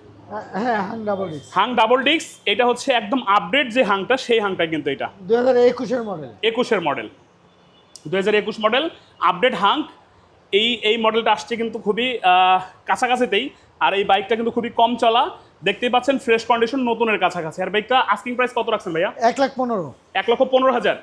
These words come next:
Speaker 2: ডাবল ডিস্কের আপডেট হাং এক লাখ পনেরো?
Speaker 1: জি।
Speaker 2: ডাবল ডিস্কের আপডেট হাং এক লাখ পনেরো।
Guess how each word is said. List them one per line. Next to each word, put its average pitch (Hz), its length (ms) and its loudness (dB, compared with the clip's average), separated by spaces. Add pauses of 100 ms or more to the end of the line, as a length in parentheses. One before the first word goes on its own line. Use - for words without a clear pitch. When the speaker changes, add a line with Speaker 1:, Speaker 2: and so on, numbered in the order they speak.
(480)
Speaker 2:
ডাবল 233 300 4
ডিস্কের 277 300 2
আপডেট 233 360 2
হাং 269 180 0
এক 247 120 0
লাখ 262 140 2
পনেরো? 262 360 2 (200)
Speaker 1:
জি। 185 200 -6 (340)
Speaker 2:
ডাবল 202 280 2
ডিস্কের 262 280 0
আপডেট 202 360 2
হাং 254 240 2
এক 220 140 -2
লাখ 220 160 0
পনেরো। 220 300 2